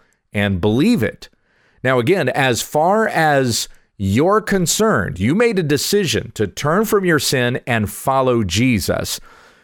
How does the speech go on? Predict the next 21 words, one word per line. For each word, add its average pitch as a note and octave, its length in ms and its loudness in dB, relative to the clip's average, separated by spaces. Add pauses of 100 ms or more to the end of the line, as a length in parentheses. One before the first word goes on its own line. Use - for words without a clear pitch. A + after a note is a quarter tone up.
(120)
When C3 120 -2
you B2+ 120 0
get F#3+ 180 2
to G#3 80 -2
the D3 140 0
theology D#3 680 2
of F2+ 160 0
it, A2 280 0
according C3 380 0
to A#2+ 120 -2
the F#2 100 0
scripture, F3+ 580 0
you G2+ 180 2
were A#2+ 220 0
only A3+ 460 2
able A#2+ 280 0
to A2 120 -4
make G#2+ 220 0
that G#2+ 160 0
decision G#2+ 440 0
because A#2 640 0